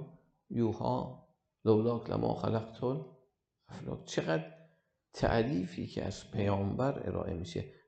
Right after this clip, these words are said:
باز نه در کتب کلامی، در دل روایات، چون روایات متکفل این داستانه.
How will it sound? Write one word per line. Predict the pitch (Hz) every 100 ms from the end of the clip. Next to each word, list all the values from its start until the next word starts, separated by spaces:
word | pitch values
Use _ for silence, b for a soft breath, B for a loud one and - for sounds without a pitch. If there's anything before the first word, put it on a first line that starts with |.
| B
باز | 107 120 117
نه | 123 139
در | 135 117 -
کتب | 101 98 95
کلامی، | - 92 87 85 101 107 95 _ _ _ -
در | 95 95 - - 113
دل | 123 95 -
روایات، | - 80 80 - - - - b b b b b
چون | - 120 127 - - -
روایات | 98 90 95 - - - _ _ _ _
متکفل | 104 - - 92 - 76
این | 80 57
داستانه. | 60 - - - 55 -